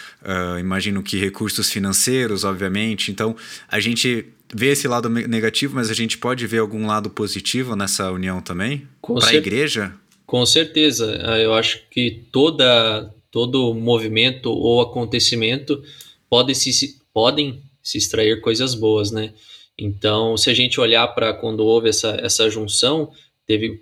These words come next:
Speaker 2: coisas muito ruins, mas teve coi-, tiveram coisas boas, né? Então, existem intérpretes,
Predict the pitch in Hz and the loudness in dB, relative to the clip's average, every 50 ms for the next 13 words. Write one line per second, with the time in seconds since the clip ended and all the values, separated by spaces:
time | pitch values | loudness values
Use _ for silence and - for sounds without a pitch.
0 | _ - 107 107 101 104 104 - 110 107 107 110 120 147 147 - 135 120 117 113 | _ -4 -2 -2 0 0 -2 -2 -4 -4 -2 0 0 0 2 0 0 0 2 2
1 | 127 135 143 156 151 143 - - 156 151 160 165 156 - 143 123 117 - - _ | 2 2 4 2 2 2 4 4 2 4 2 0 -2 0 0 0 0 -2 -8 _
2 | _ _ - - 120 131 143 143 - 127 113 110 113 104 104 104 110 107 104 104 | _ _ -4 0 2 2 2 2 0 -2 -2 0 0 -2 0 2 2 2 2 0
3 | 104 - - - 107 110 113 110 - - 113 113 117 113 - - - - _ _ | -4 -6 -8 -8 -6 -6 -6 -4 -2 -2 -2 -2 -4 -6 -12 -20 -20 -20 _ _
4 | _ _ _ _ _ - 110 104 107 110 107 - 117 113 110 104 101 117 110 113 | _ _ _ _ _ -6 -4 -2 -2 -2 -2 0 0 0 0 0 2 2 4 4
5 | 117 - - - 107 104 - - - - - | 2 0 -4 -8 -8 -6 -6 -6 -6 -6 -8